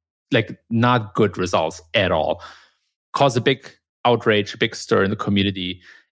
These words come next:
And that set off a whole chain of events at Google to place a higher emphasis on trustworthy and expert results, right? It was the same time, by the way, that, you know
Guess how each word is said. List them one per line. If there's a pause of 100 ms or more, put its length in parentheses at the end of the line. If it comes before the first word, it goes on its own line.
(140)
And (640)
that
set
off
a
whole
chain
of
events
at
Google (760)
to
place
a
higher
emphasis (580)
on (260)
trustworthy
and
expert
results,
right? (520)
It
was
the
same
time,
by
the
way,
that, (500)
you
know